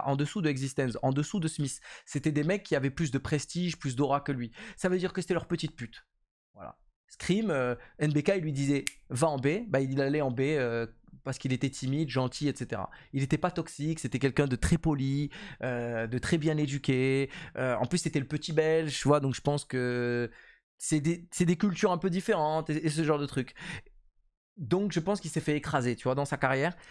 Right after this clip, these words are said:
Mais de là à me dire, euh, là on parle de Donk, et de me dire, ouais, euh, n'oublie pas Scream quand même, euh, l'I M.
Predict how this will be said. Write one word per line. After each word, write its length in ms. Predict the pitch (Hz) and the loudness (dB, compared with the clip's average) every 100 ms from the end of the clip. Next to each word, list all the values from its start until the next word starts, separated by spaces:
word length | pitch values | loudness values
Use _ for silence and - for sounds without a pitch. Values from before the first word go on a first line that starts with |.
| - | -6
Mais 200 | 143 190 | 0 0
de 140 | 170 202 | 2 2
là 200 | 208 196 | 4 2
à 100 | 160 | 2
me 140 | 170 | 0
dire, 340 | 165 180 151 - - - _ _ _ | 0 0 0 -2 -14 -20 _ _ _
euh, 240 | 139 135 135 | 0 2 2
là 100 | 156 | 2
on 80 | 131 | 2
parle 200 | 131 123 | 2 2
de 80 | |
Donk, 360 | 135 165 180 - - | 2 0 -2 -10 -6
et 60 | 127 | 0
de 120 | 139 | 2
me 60 | |
dire, 140 | 131 139 | 2 2
ouais, 360 | 143 123 120 | 2 2 0
euh, 80 | 113 | 0
n'oublie 240 | 127 120 127 | 0 0 2
pas 160 | 160 | 2
Scream 260 | - 247 180 | 2 2 2
quand 120 | 135 | 2
même, 180 | 131 113 | 2 0
euh, 300 | 117 120 123 | 0 0 4
l'I 200 | 160 202 | 4 4
M. 240 | 170 131 | 2 0